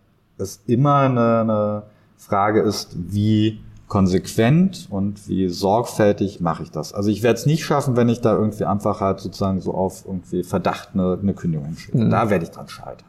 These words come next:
Speaker 2: Mhm.
Speaker 1: Ich werde da wirklich halt, ähm, gucken müssen, ich muss halt tatsächlich vielleicht,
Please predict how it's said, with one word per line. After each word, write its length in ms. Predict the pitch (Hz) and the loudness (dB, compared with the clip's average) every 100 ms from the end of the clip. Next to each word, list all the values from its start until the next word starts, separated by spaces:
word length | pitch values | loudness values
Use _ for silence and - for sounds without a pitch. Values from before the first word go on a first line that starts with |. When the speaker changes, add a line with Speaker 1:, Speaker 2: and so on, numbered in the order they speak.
| - | -6
Speaker 2:
Mhm. 320 | 123 113 135 - _ _ _ | -2 0 -2 -6 _ _ _
Speaker 1:
Ich 200 | 90 95 | -10 -2
werde 300 | 95 120 131 | 2 4 4
da 260 | 123 101 95 | 2 2 4
wirklich 540 | 117 156 139 131 127 | 2 2 2 0 0
halt, 420 | 117 113 107 110 - | 0 2 0 -2 -8
ähm, 380 | 98 98 98 - | -4 -4 -4 -6
gucken 280 | - 117 101 | -6 -2 0
müssen, 420 | 101 98 104 98 | 2 2 0 -2
ich 200 | 87 - | -2 -4
muss 240 | 107 98 - | -2 0 2
halt 260 | 95 90 | 0 -2
tatsächlich 360 | - 90 - 85 | -4 -4 -2 -2
vielleicht, 360 | 90 82 - | -2 -4 -6